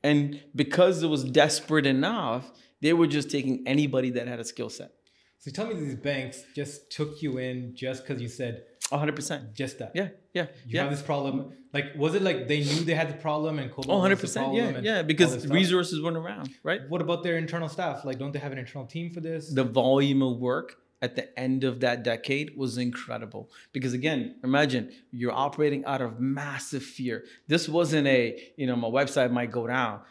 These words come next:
Speaker 1: This is, "Everything will stop working."
Speaker 2: Yeah.
Speaker 1: Banks will
Speaker 2: Yeah,
Speaker 1: stop.
Speaker 2: was that true? Like, uh, we
Speaker 1: The
Speaker 2: all, like,
Speaker 1: fear, the fear was real,
Speaker 2: But
Speaker 1: but
Speaker 2: what
Speaker 1: nobody know what would have actually happened.
Speaker 2: Okay.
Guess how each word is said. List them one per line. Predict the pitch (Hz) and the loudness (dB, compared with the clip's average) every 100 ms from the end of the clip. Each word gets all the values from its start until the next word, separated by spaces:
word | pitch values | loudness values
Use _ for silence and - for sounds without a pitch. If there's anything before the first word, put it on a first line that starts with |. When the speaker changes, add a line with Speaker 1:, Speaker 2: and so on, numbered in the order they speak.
| - | -4
Speaker 1:
This | 139 165 | 0 2
is, | 143 123 - - _ - | 2 -2 -4 -18 _ -2
"Everything | 135 147 151 147 | 2 4 4 4
will | 131 | 2
stop | 127 - 120 101 - | 0 2 0 0 2
working." | 143 151 131 104 | 4 4 2 -2
Speaker 2:
Yeah. | 139 127 - - | 0 -2 -6 -10
Speaker 1:
Banks | 123 143 151 151 147 | -2 2 2 0 -4
will | 151 | -6
Speaker 2:
Yeah, | - | 6
Speaker 1:
stop. | 165 143 143 | 10 12 12
Speaker 2:
was | 196 | 10
that | 254 - | 4 2
true? | - 139 131 120 127 | -2 -2 -2 -4 -4
Like, | 127 - - - | -4 -6 -18 -16
uh, | 160 - 147 | -14 -12 -2
we | 151 | 6
Speaker 1:
The | |
Speaker 2:
all, | 165 185 | 6 6
like, | 170 | 6
Speaker 1:
fear, | 185 254 - - | 8 6 4 4
the | 160 | 4
fear | - 180 226 269 | 4 -2 0 2
was | 220 147 131 | 4 4 6
real, | 131 110 110 165 - - | 4 6 4 0 -4 -4
Speaker 2:
But | 135 | 4
Speaker 1:
but | 143 | 6
Speaker 2:
what | 135 | 8
Speaker 1:
nobody | 151 170 170 175 | 8 8 8 6
know | 165 156 147 | 6 6 6
what | 131 151 - | 8 6 6
would | 135 | 2
have | 127 | 2
actually | 131 135 131 123 | 2 2 2 0
happened. | 110 - 101 | -2 -6 -10
Speaker 2:
Okay. | 131 120 | -8 -8